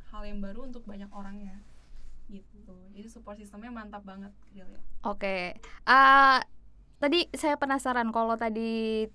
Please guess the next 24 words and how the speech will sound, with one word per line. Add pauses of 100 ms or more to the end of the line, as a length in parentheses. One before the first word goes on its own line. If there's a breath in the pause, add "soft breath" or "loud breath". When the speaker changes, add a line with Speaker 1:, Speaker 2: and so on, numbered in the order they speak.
(140)
Speaker 2:
tig-,
karena
online
course
gitu
ya
di
tiga
bulan
pertama,
terus
kan
di
tiga
bulan
berikutnya
time
based
project
yang
mana
teman-teman
ditempatkan
di,